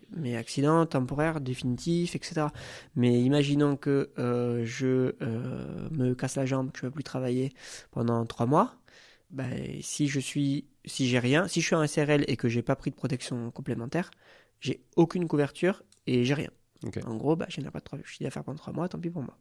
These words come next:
Speaker 1: En S A S, effectivement, par contre, j'ai par défaut une protection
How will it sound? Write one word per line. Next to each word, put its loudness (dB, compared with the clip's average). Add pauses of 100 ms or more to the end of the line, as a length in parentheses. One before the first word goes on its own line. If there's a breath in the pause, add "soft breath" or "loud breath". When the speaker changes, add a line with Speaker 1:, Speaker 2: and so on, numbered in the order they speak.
(240)
Speaker 1:
En 8
S 6
A 8
S, 4
effectivement, 0
par -6
contre, 0
j'ai 2
par 0
défaut 2
une 0
protection -2